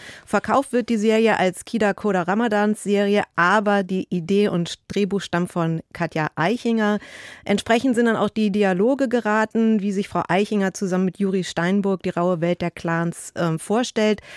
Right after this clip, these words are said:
Aus allen Poren quillt das Klischee.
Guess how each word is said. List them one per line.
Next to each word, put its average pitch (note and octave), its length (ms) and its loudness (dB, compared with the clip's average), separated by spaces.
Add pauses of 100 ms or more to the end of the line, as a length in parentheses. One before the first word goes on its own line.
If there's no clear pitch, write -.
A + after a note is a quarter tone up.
(180)
Aus F#3 260 -2
allen G3 360 0
Poren F#3 500 -2 (160)
quillt F3 260 -2
das E3 320 -4
Klischee. G3 640 0